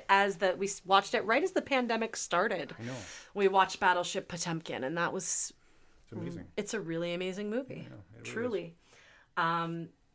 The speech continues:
Speaker 1: so here we see a rather grand, you are
Speaker 2: Mm-hmm.
Speaker 1: doing, doing those historical and film history, uh, references proud here with this ship.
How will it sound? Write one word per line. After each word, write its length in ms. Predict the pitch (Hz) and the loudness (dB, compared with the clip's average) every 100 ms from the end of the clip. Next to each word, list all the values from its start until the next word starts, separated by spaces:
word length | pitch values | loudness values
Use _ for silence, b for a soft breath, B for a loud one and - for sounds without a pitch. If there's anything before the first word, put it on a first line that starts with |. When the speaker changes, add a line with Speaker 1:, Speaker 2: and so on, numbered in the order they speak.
| _ _ _ - - | _ _ _ -20 -16
Speaker 1:
so 220 | - 220 202 | -6 -2 -2
here 200 | 233 226 | 0 0
we 80 | 208 | 0
see 200 | 202 180 | 2 2
a 60 | |
rather 300 | 165 165 165 | 4 4 2
grand, 720 | - 175 180 180 165 160 151 - - - | -4 4 6 6 4 0 -6 -8 -10 -12
you 120 | 185 175 | -4 -2
are 40 | |
Speaker 2:
Mm-hmm. 80 | 165 | 4
Speaker 1:
doing, 440 | 202 196 190 202 | 8 10 8 4
doing 340 | 214 240 233 214 | 8 10 10 10
those 420 | 208 196 190 185 - | 10 8 6 0 0
historical 800 | 196 - - 214 202 190 208 190 | 0 0 4 6 6 6 6 6
and 240 | 185 180 | 4 -2
film 300 | - 196 190 | -4 -2 -2
history, 680 | 170 175 - 190 180 175 170 B B B B - | -6 -10 -8 -4 -2 -2 -6 B B B B 2
uh, 320 | 165 156 156 | 4 4 2
references 500 | 165 165 160 160 165 | -2 -2 -4 -6 -6
proud 400 | - 180 156 151 | -4 -2 0 -2
here 260 | - 135 117 | -6 -10 -8
with 200 | 92 - | -12 -14
this 100 | 139 | -14
ship. 380 | - 151 135 | -12 -8 -10